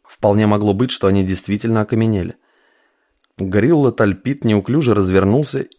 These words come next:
и уставился на предка Соболева двумя черными выпуклыми полушариями глаз, венчавшими бугор головы.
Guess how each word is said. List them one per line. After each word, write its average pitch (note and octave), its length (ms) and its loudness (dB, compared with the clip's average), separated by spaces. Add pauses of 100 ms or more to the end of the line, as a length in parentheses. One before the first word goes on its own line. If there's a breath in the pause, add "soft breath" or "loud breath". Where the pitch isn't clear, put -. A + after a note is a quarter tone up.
и G2+ 120 -2
уставился B2 560 0
на A2 140 0
предка A#2 360 -2
Соболева A2 500 0
двумя G2 320 0
черными A2+ 560 -2
выпуклыми G2+ 640 -2
полушариями G2+ 680 -2
глаз, G#2 380 -2 (160 soft breath)
венчавшими G#2+ 640 -2
бугор F#2+ 400 -2
головы. F#2 440 -4